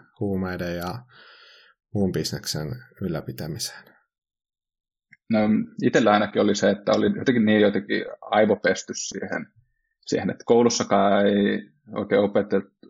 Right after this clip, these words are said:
Speaker 2: ei ole niinku kyseenalaistettu sitä rahaa. Että oli paljon puhetta oli rahasta ja inflaatiosta, mutta niinku missään vaiheessa ei kyse-,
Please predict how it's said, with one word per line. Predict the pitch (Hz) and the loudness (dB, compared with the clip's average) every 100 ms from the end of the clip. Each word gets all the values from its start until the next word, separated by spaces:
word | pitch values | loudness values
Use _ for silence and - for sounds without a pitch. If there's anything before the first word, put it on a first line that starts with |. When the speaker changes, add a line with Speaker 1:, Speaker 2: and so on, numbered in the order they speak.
| - | 0
Speaker 2:
ei | 123 | 0
ole | |
niinku | 135 135 135 | 2 -4 -6
kyseenalaistettu | - 147 170 131 117 107 - 101 - | -6 0 2 2 2 0 -4 -8 -8
sitä | - - | -6 -2
rahaa. | 104 104 101 95 | 2 2 2 -2
Että | 98 - | -2 0
oli | 117 117 | 0 2
paljon | 139 151 147 | 0 0 0
puhetta | 110 104 101 110 | -2 0 -2 0
oli | 104 104 | 0 0
rahasta | 104 101 104 - 101 | 0 -2 -10 -6 0
ja | 101 101 - - _ - | 0 -2 -12 -20 _ -6
inflaatiosta, | 104 98 101 101 98 104 95 - | -2 0 2 2 2 0 -2 -2
mutta | 101 - 110 | -6 -4 -4
niinku | 104 110 | 0 2
missään | 135 - 123 | 2 0 0
vaiheessa | 117 110 104 | 0 2 -2
ei | |
kyse-, | 104 127 131 | 0 2 2